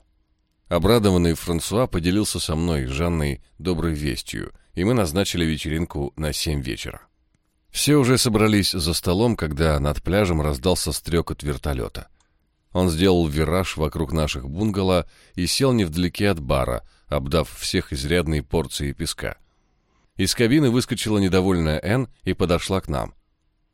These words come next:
"Ну что, мои сухопутные крысята, скучали?"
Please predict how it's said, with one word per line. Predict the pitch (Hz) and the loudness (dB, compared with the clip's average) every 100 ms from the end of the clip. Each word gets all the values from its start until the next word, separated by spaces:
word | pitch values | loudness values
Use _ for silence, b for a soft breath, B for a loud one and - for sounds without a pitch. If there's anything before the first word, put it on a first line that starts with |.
| _ | _
"Ну | 101 117 | 2 2
что, | - 165 | 2 2
мои | 139 87 76 | 2 2 0
сухопутные | - 87 95 - 80 82 78 | -2 -2 -2 -2 -4 -2 -2
крысята, | - 78 - 69 - 58 _ _ | -2 -4 -4 -4 -4 -10 _ _
скучали?" | - - 107 113 151 110 - | -12 -2 0 2 2 0 -4